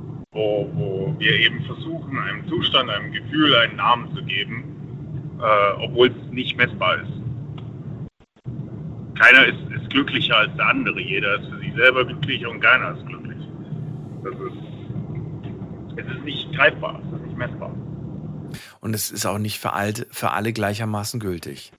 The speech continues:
Speaker 2: ne? Das ist ja auch das. Nur weil ich zum Beispiel sage, „Heute ist ein wunderschöner Tag, die Sonne strahlt und, äh, Mensch, da kann man doch richtig glücklich sein“, gibt genug Menschen, die sagen, „Ich mag Sonne nicht.“ <laughs> Und,
Speaker 1: Ja, richtig. Das ist
Speaker 2: und ist irgendwie alles blöd.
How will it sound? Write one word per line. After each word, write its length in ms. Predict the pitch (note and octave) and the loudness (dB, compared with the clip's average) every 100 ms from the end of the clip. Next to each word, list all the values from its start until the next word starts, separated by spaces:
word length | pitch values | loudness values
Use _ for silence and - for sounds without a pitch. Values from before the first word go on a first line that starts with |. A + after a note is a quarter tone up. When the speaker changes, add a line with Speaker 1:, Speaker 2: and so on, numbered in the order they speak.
| _ | _
Speaker 2:
ne? 160 | G2+ G#2 A#2+ | -6 2 6
Das 140 | B2 A#2+ | 8 6
ist 140 | - | 4
ja 120 | G2+ | -2
auch 160 | C2+ F#2 | -2 -4
das. 380 | D#2+ G2+ - - - _ - - - - - _ - - _ | -4 -4 -6 -14 -20 _ -2 -2 -2 -14 -18 _ -20 -20 _
Nur 120 | C3 C#3 | 2 4
weil 100 | D3+ | 4
ich 100 | - | 2
zum 100 | C3+ | 0
Beispiel 260 | A#2+ B2 | 2 2
sage, 360 | A2 A#2+ A#2+ G2 | 2 2 2 4
„Heute 280 | C#3+ D3+ B2 | 2 4 0
ist 220 | A2+ - | 0 -4
ein 180 | A2+ A2 | -4 -2
wunderschöner 560 | C3+ B2 G#2+ A2+ G#2 | -2 -2 -2 -4 -4
Tag, 260 | G2 A2 A2+ | -2 -2 -2
die 100 | G#2+ | -4
Sonne 280 | F#2+ G#2 A2 | -2 -2 -2
strahlt 540 | F#2+ - F#2 G2+ A2+ | -4 -2 2 4 2
und, 380 | - G2+ G2 - F2 | 0 -4 -4 -6 -4
äh, 220 | F#2 F#2 | -2 0
Mensch, 240 | G2+ G#2+ | 0 0
da 100 | G2 | -2
kann 140 | F#2+ G#2 | -2 -2
man 100 | G2 | -2
doch 120 | F#2+ | -4
richtig 240 | G#2+ G2+ | -8 -10
glücklich 400 | - B2 F#2+ E2+ | -4 -4 -4 -6
sein“, 320 | - F2+ A2 - _ _ - | -4 -2 -4 -10 _ _ -8
gibt 120 | A#2+ | -2
genug 200 | B2+ A#2+ | 0 0
Menschen, 280 | A2+ A2+ G#2 | 2 0 0
die 60 | G#2+ | -2
sagen, 260 | G2+ G#2 | 2 2
„Ich 100 | G2+ | 0
mag 240 | G#2 G2 - | 2 2 2
Sonne 240 | G2 F#2+ | 0 0
nicht.“ 280 | G2+ B2+ - - - - | 0 -2 -6 -18 -12 2
<laughs> 1200 | D#3+ A3 - A3+ - A#3+ - - - - C3+ - | 4 4 4 0 0 -10 -8 -6 -4 -4 -2 6
Und, 220 | F#3+ D3 | 6 10
Speaker 1:
Ja, 80 | C#3+ | 10
richtig. 420 | D#3 F3+ C#3 A#2+ | 10 10 8 8
Das 120 | C3 C3 | 6 8
ist 60 | |
Speaker 2:
und 120 | D3 D#3+ | 8 8
ist 140 | D#3+ | 8
irgendwie 240 | F3+ F3 | 8 10
alles 220 | D3+ C#3+ - | 8 4 0
blöd. 360 | B2 C3+ E3 | 4 4 4